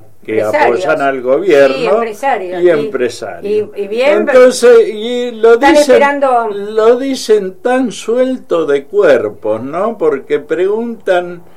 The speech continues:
Speaker 1: que, o han hecho una estadística que dicen que de mil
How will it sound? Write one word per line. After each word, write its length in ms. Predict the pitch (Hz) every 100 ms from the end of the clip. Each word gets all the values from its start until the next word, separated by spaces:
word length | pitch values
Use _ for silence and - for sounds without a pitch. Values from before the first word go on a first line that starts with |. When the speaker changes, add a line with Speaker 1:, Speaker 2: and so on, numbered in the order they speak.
| - - -
Speaker 1:
que, 240 | 165 165
o 760 | 151 147 127 139 139 135 135 143
han 200 | 175 208
hecho 360 | 226 208 - 185
una 200 | 160 156
estadística 1000 | - - 196 208 - - 165 - 175 175 - - - -
que 180 | 185 190
dicen 560 | 233 240 - 214 190 170
que 260 | 170 165
de 1200 | 160 165 165 165 160 156 151 151 147 143 143 139 135 - - - -
mil 680 | 139 185 254 247 165 113 95